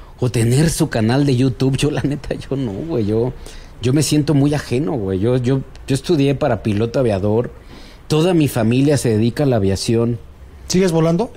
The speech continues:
Speaker 1: Yo sigo volando.
Speaker 2: Chingón.
Speaker 1: Entonces, pues, yo me siento más, eh, más preparado en, en esos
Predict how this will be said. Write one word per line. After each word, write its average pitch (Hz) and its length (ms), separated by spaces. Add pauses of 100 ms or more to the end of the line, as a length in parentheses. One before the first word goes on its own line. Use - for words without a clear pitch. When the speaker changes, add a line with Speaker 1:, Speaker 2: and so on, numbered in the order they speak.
(120)
Speaker 1:
Yo 120 160
sigo 123 260
volando. 101 420
Speaker 2:
Chingón. 110 220 (440)
Speaker 1:
Entonces, 123 760 (400)
pues, 110 140
yo 120 160
me 117 200
siento 120 360
más, 110 600
eh, 104 340 (340)
más 120 240
preparado 107 840 (380)
en, 107 240
en 107 100
esos 113 320